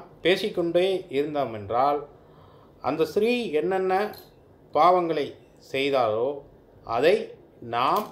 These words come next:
கர்மாவாக வாங்குவதாக அர்த்தம். அது மலை போல் குவிந்து கொண்டே இருக்கும். அப்போ அந்த ஸ்திரீ நம்முடைய புண்ணியங்களை பெற்று மேலே வந்து விடுவார்.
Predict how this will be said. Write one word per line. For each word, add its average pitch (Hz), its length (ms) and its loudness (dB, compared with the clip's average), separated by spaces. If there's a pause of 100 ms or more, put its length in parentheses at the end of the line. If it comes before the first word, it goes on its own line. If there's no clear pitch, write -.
(280)
கர்மாவாக 165 800 0 (280)
வாங்குவதாக 120 760 -2 (240)
அர்த்தம். - 380 -14 (880)
அது 139 240 0
மலை 156 380 2
போல் 190 360 2
குவிந்து 185 380 -2
கொண்டே 165 380 0
இருக்கும். 147 380 -10 (2750)
அப்போ 143 240 4 (100)
அந்த 151 320 0 (500)
ஸ்திரீ 196 360 -2 (1300)
நம்முடைய 214 440 4
புண்ணியங்களை 180 520 0
பெற்று 143 360 -2 (460)
மேலே 131 360 0
வந்து 135 220 -2
விடுவார். 110 500 -4